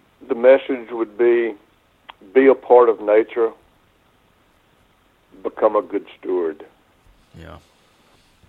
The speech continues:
Speaker 1: Usually the, the shorter the message, the stronger.
Speaker 2: Mm-hmm.
Speaker 1: But I think the, the, the message I like to convey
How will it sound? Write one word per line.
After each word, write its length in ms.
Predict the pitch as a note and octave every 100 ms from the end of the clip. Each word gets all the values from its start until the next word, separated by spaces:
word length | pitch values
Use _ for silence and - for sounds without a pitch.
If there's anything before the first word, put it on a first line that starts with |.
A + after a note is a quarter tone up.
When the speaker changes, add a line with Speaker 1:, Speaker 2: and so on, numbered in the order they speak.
| - - - -
Speaker 1:
Usually 440 | D3 F#3 D#3+ D3 C3+
the, 200 | A#2 A2+ -
the 120 | A#2 -
shorter 260 | D#3 D#3 C#3
the 140 | A2+
message, 560 | A2 A2+ A#2 - A2 F#2+ - _ _ -
the 100 | A2+ -
stronger. 500 | A2 A2+ B2+ C#3 C#3 _ _ -
Speaker 2:
Mm-hmm. 380 | F2 E2 G2 A2 - _ _ -
Speaker 1:
But 260 | B2+ C3 _ _ _ _ _ - -
I 120 | C#3+ C3+
think 400 | - G3+ G3+ -
the, 180 | C#3+ - _ _ - _ _ -
the, 100 | B2+ - _ -
the 80 | A#2
message 560 | C3 E3 D#3 D3+ A#2+
I 140 | B2+ B2+
like 300 | B2+ C3 -
to 60 | F#2
convey 760 | - G#2 G2 G#2 A2 B2+ C3